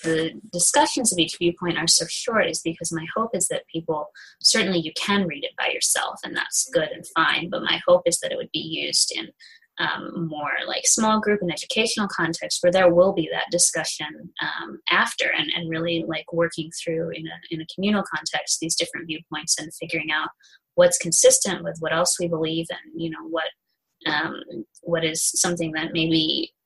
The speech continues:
we find appealing or convenient, um, but we, you know, know that that's not actually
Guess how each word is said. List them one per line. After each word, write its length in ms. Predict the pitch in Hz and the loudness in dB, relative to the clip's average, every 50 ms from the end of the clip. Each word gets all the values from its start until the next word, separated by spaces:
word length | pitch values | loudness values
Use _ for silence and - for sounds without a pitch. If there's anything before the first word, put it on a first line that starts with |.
| _ | _
we 200 | - 185 180 175 175 - | -4 -2 -2 -2 -2 -2
find 360 | 175 160 156 147 147 170 165 - - | -2 -2 0 -2 -2 -4 -6 -6 -8
appealing 640 | - - - - 285 277 262 247 240 226 208 180 | -8 -4 0 4 6 6 6 6 4 2 0 0
or 60 | - - - - | -2 -4 -6 -4
convenient, 680 | - 170 160 170 190 220 240 226 202 175 170 170 165 160 - - | -4 -2 0 0 0 2 4 4 4 4 2 2 0 -2 0 0
um, 400 | 156 151 151 147 147 147 160 170 - | 0 0 0 0 -4 -6 -6 -4 -4
but 180 | 160 143 - | -4 -4 -4
we, 400 | 160 147 143 - - - 233 - _ - - | -6 -8 -8 -8 -10 -12 -14 -16 _ -16 -14
you 80 | - - | -12 -12
know, 60 | - - - | -12 -12 -10
know 280 | 143 147 151 156 160 - - | -8 -6 -4 -4 -4 -2 -2
that 140 | - - - - | -4 -4 -2 -4
that's 320 | - - - - - - | -4 -2 0 0 0 0
not 120 | - - 180 175 - - | -2 -4 -4 -4 -6 -4
actually 580 | - - - - 170 156 - - 196 196 - | -4 -4 -4 -4 -4 -6 -6 -6 -8 -8 -12